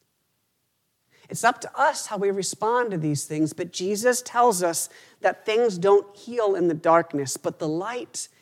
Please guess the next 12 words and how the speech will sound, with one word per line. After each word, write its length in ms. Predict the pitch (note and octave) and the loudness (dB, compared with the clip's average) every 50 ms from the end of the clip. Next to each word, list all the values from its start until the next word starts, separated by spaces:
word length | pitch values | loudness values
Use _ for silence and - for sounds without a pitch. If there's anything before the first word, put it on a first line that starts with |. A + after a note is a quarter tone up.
| _ _ _ - | _ _ _ -6
makes 280 | F#3 F3+ F3+ - - - | -4 -4 -4 -4 -6 -8
healing 360 | - F3+ E3+ E3 D#3 D3 C#3 | -4 -2 -2 -2 -2 -4 -4
possible. 800 | - - - C3 C3 C#3+ - - - D3 D3 D#3+ D#3+ E3 _ _ _ _ _ _ _ _ _ _ _ _ _ _ _ _ _ _ _ _ _ _ _ _ _ _ _ _ _ _ _ _ _ _ _ _ | -6 -10 -16 -16 -16 -14 -14 -16 -16 -16 -14 -14 -16 -16 _ _ _ _ _ _ _ _ _ _ _ _ _ _ _ _ _ _ _ _ _ _ _ _ _ _ _ _ _ _ _ _ _ _ _ _
He 120 | - G#3+ | -18 -12
tells 320 | - - B3 C4 C4 A#3+ C4 | -6 -2 2 2 2 2 0
us 140 | A#3 - | -4 -6
that 180 | - A3+ G#3+ G#3+ | -4 -6 -4 0
God 320 | A3+ A3+ A#3 A#3+ A#3 A3 | 2 4 4 6 4 4
is 140 | G3+ F3 E3+ | 2 -2 -4
good 380 | - - A3 A3 A3+ A#3 A3 G#3 | -2 2 4 6 6 6 4 2
and 260 | G3 G3 F3 F3 D#3+ | 2 2 4 4 4
gracious, 720 | E3+ F3 F#3 G3 G3+ G3+ - - F#3+ F3 D#3+ - - - | 2 0 0 0 0 0 -2 -4 -4 -4 -4 -4 -6 -8